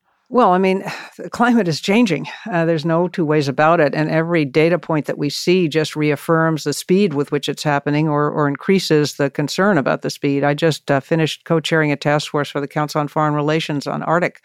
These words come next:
policy. And the Arctic, we are an Arctic nation to begin with,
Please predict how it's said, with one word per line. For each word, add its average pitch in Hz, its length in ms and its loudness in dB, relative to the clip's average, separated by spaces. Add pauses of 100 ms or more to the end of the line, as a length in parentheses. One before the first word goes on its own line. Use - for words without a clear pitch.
(320)
policy. 143 500 0
And 165 240 -4
the 170 120 0
Arctic, 208 400 2
we 208 120 2
are 220 60 4
an 165 100 0
Arctic 180 280 2
nation 160 340 2
to 156 80 -2
begin 151 240 2
with, 160 160 2